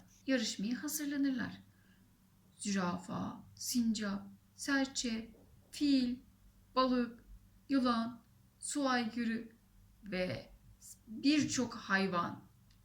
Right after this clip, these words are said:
yarışma alanında toplanır. Hayvanların, yani hepsi gelmiş. Tüm hayvanlar denizin kenarında sıraya dizilir ve aslanın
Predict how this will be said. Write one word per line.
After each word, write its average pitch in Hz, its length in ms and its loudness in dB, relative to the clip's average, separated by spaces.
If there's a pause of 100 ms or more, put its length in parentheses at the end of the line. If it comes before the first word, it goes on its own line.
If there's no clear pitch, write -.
(240)
yarışma 214 400 0
alanında 180 440 -2
toplanır. - 560 -10 (1600)
Hayvanların, 320 560 0
yani 285 420 2
hepsi 370 360 -2
gelmiş. - 580 -2 (320)
Tüm 349 180 -6
hayvanlar 175 720 0 (440)
denizin 214 440 2
kenarında 175 920 -2 (300)
sıraya 240 500 0
dizilir 190 580 -4 (460)
ve 190 80 -6
aslanın 247 920 0